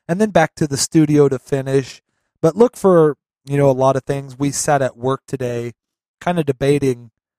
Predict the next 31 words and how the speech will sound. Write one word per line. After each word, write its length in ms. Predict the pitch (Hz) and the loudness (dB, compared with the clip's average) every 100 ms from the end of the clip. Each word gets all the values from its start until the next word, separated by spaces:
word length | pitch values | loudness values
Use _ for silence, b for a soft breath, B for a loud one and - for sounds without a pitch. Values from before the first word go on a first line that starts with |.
| _ _ _ _ _ | _ _ _ _ _
uh, 540 | 143 151 156 156 151 147 _ | -2 0 2 2 2 0 _
where 140 | 180 254 | -2 -2
do 40 | |
we 120 | 269 | -2
go? 400 | 240 214 247 117 _ | -2 -4 -4 -8 _
You 80 | 143 | -6
know, 80 | 147 | -2
we 100 | 180 | 0
did 120 | 180 | 0
Applebee's. 640 | 165 202 175 139 117 104 - | -4 -6 -6 -6 -12 -12 -6
Do 100 | 127 | -4
we 80 | |
do 140 | 123 156 | -2 0
that 160 | 165 | 0
again? 440 | 139 - 123 165 214 | -2 -4 -6 -6 -8
Does 160 | 143 120 | -6 -4
that 140 | 151 | -4
become 360 | 160 - 147 139 | -6 -4 -2 0
our 100 | 131 | -2
place? 520 | - 143 143 151 - | -2 -4 -2 -4 -4
Do 140 | - | 0
we 140 | 143 147 | 2 2
become 380 | 143 - 147 | -2 -2 -4
like 320 | 135 127 120 127 | -2 -8 -6 -4
a, 180 | 117 113 _ _ _ _ _ 139 | -4 -6 _ _ _ _ _ -4
you 80 | |
know, 100 | 143 | 0
the 80 | 139 | 2
local 440 | 127 131 143 - 120 | 2 4 2 0 -4
coaches 460 | - 143 - 147 131 | 2 2 2 -4 -2
show, 540 | - 147 143 139 143 | 0 2 2 0 -2